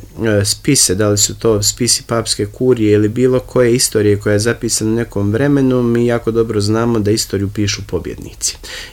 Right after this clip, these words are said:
I da samo, e, istorijski izvori koji prate određene materijalne činjenice, a to je u ovom slučaju arheologija kao nauka, možemo da pričamo o nekoj,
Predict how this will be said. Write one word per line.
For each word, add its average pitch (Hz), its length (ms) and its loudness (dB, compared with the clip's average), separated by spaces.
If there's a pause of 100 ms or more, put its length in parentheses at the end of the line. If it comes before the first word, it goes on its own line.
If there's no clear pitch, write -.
I 104 140 0
da 104 160 2
samo, 143 680 4
e, 110 260 0
istorijski 135 580 0
izvori 127 520 0
koji 107 220 2
prate 104 500 0 (180)
određene 104 640 0
materijalne 104 760 0
činjenice, 95 580 0
a 92 40 0
to 104 140 -4
je 104 60 2
u - 20 2
ovom 104 120 2
slučaju 104 480 -2
arheologija 104 640 0
kao 98 240 -2
nauka, 127 500 0 (380)
možemo 131 420 2
da 110 120 0
pričamo 120 720 0
o 110 140 -2
nekoj, 113 540 2